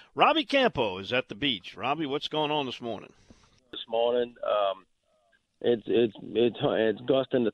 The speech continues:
Speaker 2: twenty-one. I just looked at the, uh, buoy just a second ago before we made the call in here. Um,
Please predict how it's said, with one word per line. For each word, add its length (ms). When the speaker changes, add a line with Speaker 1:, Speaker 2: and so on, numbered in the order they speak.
Speaker 2:
twenty-one. 640
I 140
just 200
looked 200
at 160
the, 120
uh, 300
buoy 340
just 180
a 220
second 220
ago 240
before 560
we 80
made 240
the 60
call 400
in 120
here. 280
Um, 480